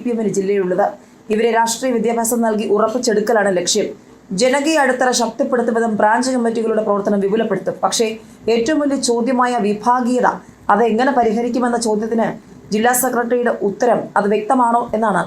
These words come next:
പുതിയ ചോദ്യം. മുൻകാലങ്ങളിൽ നിന്ന് വ്യത്യസ്തമായി സ്ഥാനമാനങ്ങൾ മോഹിച്ചെത്തുന്നവരുടെ എണ്ണം പാർട്ടിയിൽ കൂടുതലുണ്ടെന്നും അവർ ആഗ്രഹിച്ചത് നടന്നില്ലെങ്കിൽ പാർട്ടി വിടുമെന്നും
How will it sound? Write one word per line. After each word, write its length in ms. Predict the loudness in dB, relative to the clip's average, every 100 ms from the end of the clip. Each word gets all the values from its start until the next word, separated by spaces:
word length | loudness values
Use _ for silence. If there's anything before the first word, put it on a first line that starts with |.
| -4
പുതിയ 180 | -2 -2 -2
ചോദ്യം. 280 | -2 -2 -2 -6 -16 -20 -6 -2
മുൻകാലങ്ങളിൽ 640 | 0 2 2 4 4 2 2
നിന്ന് 160 | 2
വ്യത്യസ്തമായി 600 | 0 0 0 0 2 2 0
സ്ഥാനമാനങ്ങൾ 720 | 2 2 2 0 0 0 0 0
മോഹിച്ചെത്തുന്നവരുടെ 840 | 0 0 0 0 0 0 0 0 2
എണ്ണം 180 | 0 -2 -6 -18 -12 0
പാർട്ടിയിൽ 320 | 0 2 -2 -2
കൂടുതലുണ്ടെന്നും 640 | -2 0 0 0 0 -2 0 2
അവർ 120 | 4 2
ആഗ്രഹിച്ചത് 500 | 2 0 0 0 0 0
നടന്നില്ലെങ്കിൽ 460 | 0 0 0 0 2
പാർട്ടി 260 | 2 2 2 0
വിടുമെന്നും 340 | 0 0